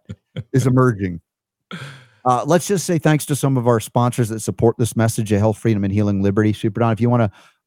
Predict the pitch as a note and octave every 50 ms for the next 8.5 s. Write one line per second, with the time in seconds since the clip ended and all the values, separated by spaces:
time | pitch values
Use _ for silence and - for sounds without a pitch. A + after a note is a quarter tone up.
0 | - G2+ G2 F#2+ F#2 F#2 - - B2+ B2 A#2+ A#2+ A#2+ - - A#2 A2+ A2 G#2+ G#2+
1 | G#2 G2+ G2+ F#2+ F#2 F#2 G2 G#2 B2+ C3+ C#3 B2 - - A2+ G#2 G#2+ - - A2+
2 | A2+ G#2+ - C3 C3 C3+ - D#3 C#3 - D#3 D#3 - D#3 - - C#3+ C#3 C3+ B2
3 | A#2 G#2+ A2+ A2+ A2+ A#2 A#2+ A#2 G#2+ - G#2+ G#2 G2 G2 G#2 - - A2 F#2+ -
4 | - - - - G#2 F#2 - G2+ G2 F2+ - A2+ G2+ F#2 G2+ G2 F#2+ F#2+ G2+ A2+
5 | B2+ C#3 C3 - A#2 A2+ A2+ A2+ A2 A2 G#2 G2+ G2 - - G#2+ F#2+ F2+ G#2 G2
6 | F#2+ F#2 F2+ - F#2 D#2+ A2 A#2+ _ _ _ _ _ _ _ - A#2+ C3 C#3 C3+
7 | C3+ C3 B2 - B2+ G#2 - - C3+ C3+ C#3+ C#3+ C#3 - C3+ A#2+ A#2 A#2+ B2+ C#3
8 | C#3+ A#2 B2+ A#2+ G#2+ G2+ G2 B2 D3